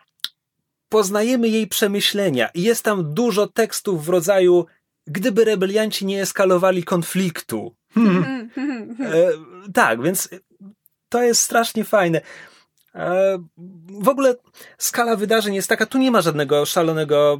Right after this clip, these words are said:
Speaker 1: admirała, tu nie ma żadnej imperialnej superbroni, tak jak w starym Expanded Universe było na pełczki. Zresztą, pff,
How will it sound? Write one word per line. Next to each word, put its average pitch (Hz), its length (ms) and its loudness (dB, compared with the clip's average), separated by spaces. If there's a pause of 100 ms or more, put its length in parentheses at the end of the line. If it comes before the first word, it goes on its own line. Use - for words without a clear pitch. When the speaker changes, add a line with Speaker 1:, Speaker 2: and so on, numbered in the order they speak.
Speaker 1:
admirała, 143 500 0
tu 202 120 -8
nie 220 140 0
ma 214 100 4
żadnej 175 480 0
imperialnej 170 520 0
superbroni, 139 840 0 (340)
tak 123 220 -2
jak 123 140 0
w - 320 -14
starym 135 340 0
Expanded 127 420 -2
Universe 123 360 0
było 120 180 2
na 123 100 -2
pełczki. 160 500 0 (460)
Zresztą, - 260 -6
pff, - 260 -18